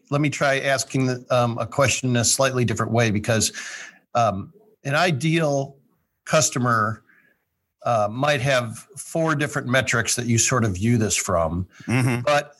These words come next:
Speaker 1: let's say that somebody comes along and they're in your sweet spot for, "Man, we're, we're awesome at doing X, and they want us to do X," and they have the budget, and they have, but they don't have a, a,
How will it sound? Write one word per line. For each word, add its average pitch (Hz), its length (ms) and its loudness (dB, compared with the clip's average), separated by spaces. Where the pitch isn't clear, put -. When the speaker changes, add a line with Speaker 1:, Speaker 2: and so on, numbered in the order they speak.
Speaker 1:
let's 175 240 2
say 170 200 2
that 156 100 0
somebody 147 380 0
comes 147 300 -2
along 139 360 0
and 135 100 -2
they're 135 200 2
in 143 100 0
your 131 160 2
sweet 143 360 0
spot 139 420 0
for, 123 100 -2
"Man, 151 380 0
we're, 147 340 0
we're 143 260 -2
awesome 147 380 0
at 127 140 -6
doing 135 360 -2
X, 143 320 0
and 123 80 -4
they 135 120 0
want 135 200 0
us 127 120 -2
to - 100 -4
do 135 180 -2
X," 139 420 -2
and 117 200 -2
they 143 160 0
have 135 400 -2
the 135 100 -2
budget, 135 520 0
and 131 120 -2
they 135 100 2
have, 120 140 0
but 139 160 -2
they 139 100 0
don't 151 240 0
have 135 500 0
a, 123 320 0
a, 123 200 0